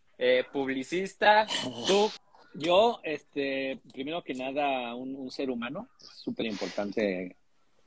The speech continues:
Speaker 2: ponerme como pertenece-, no. Es algo que,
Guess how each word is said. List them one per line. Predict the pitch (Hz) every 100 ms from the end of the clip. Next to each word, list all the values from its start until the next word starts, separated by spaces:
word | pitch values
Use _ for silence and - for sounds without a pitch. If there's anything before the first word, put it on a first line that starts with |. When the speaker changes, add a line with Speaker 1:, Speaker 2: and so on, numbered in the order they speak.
| _ _
Speaker 2:
ponerme | 110 113 120
como | 117 117 117 104
pertenece-, | 95 113 117
no. | 127 120 - - - - -
Es | 196 202
algo | 254 233
que, | 208 175 139 139 -